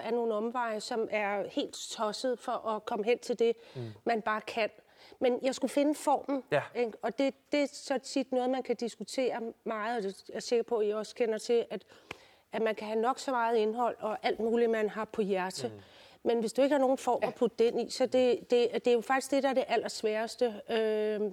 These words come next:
Speaker 1: det, du kan synes og mene og føle, og, og så, hvis du ikke har nogen form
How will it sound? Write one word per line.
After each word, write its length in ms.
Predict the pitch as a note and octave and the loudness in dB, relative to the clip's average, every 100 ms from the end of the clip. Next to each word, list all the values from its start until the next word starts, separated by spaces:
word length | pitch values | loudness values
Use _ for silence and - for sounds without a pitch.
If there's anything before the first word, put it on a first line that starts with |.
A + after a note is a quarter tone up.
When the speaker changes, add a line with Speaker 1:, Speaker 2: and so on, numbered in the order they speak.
| - | 2
Speaker 1:
det, 380 | A3+ A#3 F#3+ A3+ | 4 4 2 -2
du 60 | |
kan 120 | B3 | -2
synes 520 | A3+ - C4 C4 C4+ A#3+ | -2 4 4 6 2 2
og 80 | |
mene 440 | A3 A3+ A#3 B3+ A#3+ | 4 6 6 4 2
og 80 | G3 | 0
føle, 540 | A#3+ A#3 B3 B3+ A3+ | 2 4 4 4 2
og, 200 | F#3 F#3 - - - - - - | 0 -2 -8 -18 -18 -18 -20 -6
og 200 | A3+ G#3+ | -2 -2
så, 580 | - - - A#3 A#3 - | -4 -6 2 4 4 0
hvis 160 | A3+ - | 0 2
du 100 | C4+ | 2
ikke 120 | C4+ | 4
har 60 | |
nogen 260 | C4+ C4 C#4 - - - | 6 6 4 -2 -16 0
form 320 | C4+ A3+ A3+ | 0 0 -4